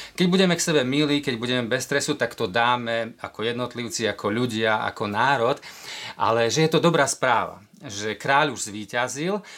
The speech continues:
a si myslím, že to vedie k takému, k, k väčšej radosti,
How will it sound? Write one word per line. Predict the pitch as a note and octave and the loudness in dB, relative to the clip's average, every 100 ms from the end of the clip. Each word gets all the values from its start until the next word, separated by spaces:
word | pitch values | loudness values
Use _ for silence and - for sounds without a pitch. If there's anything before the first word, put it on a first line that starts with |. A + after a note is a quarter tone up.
| - | -12
a | - | -4
si | A#2 F3+ | 0 2
myslím, | F3 D#3+ | 2 2
že | D3+ | 2
to | D3+ | 2
vedie | D3 C#3+ C#3+ | 2 0 0
k | |
takému, | C#3+ - C3+ C3 C3 C3 D3 - _ | -2 -2 -2 -2 -2 -4 -6 -10 _
k, | - F#3 | -14 -4
k | C#3+ | 2
väčšej | D#3+ - A#2+ | 2 2 2
radosti, | A2+ G#2+ A#2 - C#3+ | 0 -2 -6 -8 -6